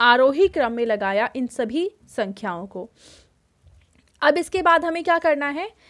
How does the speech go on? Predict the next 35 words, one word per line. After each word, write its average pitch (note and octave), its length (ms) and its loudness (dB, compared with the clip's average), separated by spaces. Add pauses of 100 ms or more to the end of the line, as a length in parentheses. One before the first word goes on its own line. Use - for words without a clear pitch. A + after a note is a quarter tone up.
(220)
इन्हीं D#4 300 0
संख्याओं B3+ 520 -2
को C4+ 140 -2
जो C4 120 -6
यहाँ B3+ 240 -2
दे B3 160 2
रखी A#3+ 240 -6
थी C#4 140 -8
ये C4+ 80 -6
फिर A#3+ 180 -6
से C#4+ 140 -6
लिखा C#4+ 280 -4
है D#4 180 -4 (360)
और C#4 160 2
कहा C4+ 220 -2
है C4+ 100 0
कि D4+ 160 -4
अब C#4+ 180 0
इन्हें C4+ 320 -4 (180)
अवरोही A#3+ 600 2
क्रम A3 200 -2
में G3 140 -8
लगाओ। F3+ 380 -10 (480)
अवरोही C#4 480 4
क्रम E4 260 2
का D#4 160 2
मतलब C#4 360 -2
होता B3 280 0
है B3+ 300 0
घटते A#3 680 -4
हुए A3+ 340 0 (180)
क्रम, G3+ 320 -4 (1040)
घटते G#3+ 640 -4 (1040)
हुए A#3 540 -2 (800)
क्रम, G3 320 -2